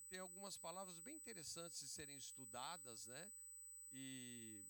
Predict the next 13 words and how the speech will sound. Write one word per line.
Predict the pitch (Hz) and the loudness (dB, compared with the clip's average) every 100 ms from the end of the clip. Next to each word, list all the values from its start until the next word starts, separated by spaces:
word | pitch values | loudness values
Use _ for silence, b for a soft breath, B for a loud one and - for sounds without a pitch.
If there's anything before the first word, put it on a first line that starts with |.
| 101 - | -2 -2
e | 117 | 0
a | 127 | 0
palavra | 143 139 160 170 | 0 2 2 0
guerra | - 151 196 143 117 101 101 B - - - | 2 2 2 2 -2 -2 -4 B -6 -6 -4
em | 120 120 | -4 -4
hebraico, | 104 117 151 190 - 127 | -2 0 2 0 -2 0
ela | 123 139 139 127 | 0 2 0 0
relaciona | 147 156 143 - 131 151 160 147 | 0 0 0 0 0 -2 -2 -2
exatamente | 123 160 170 160 143 151 160 - 202 B - | -2 -2 -2 -2 -2 -2 -2 -2 -2 B -4
sobre | - 190 202 | -4 -4 -2
isso, | 185 160 143 | 0 0 2
sobre | - - 151 | 2 0 -2
despojos, | 147 190 - - 151 160 - 101 101 - | -2 0 2 2 2 2 2 -2 -2 -2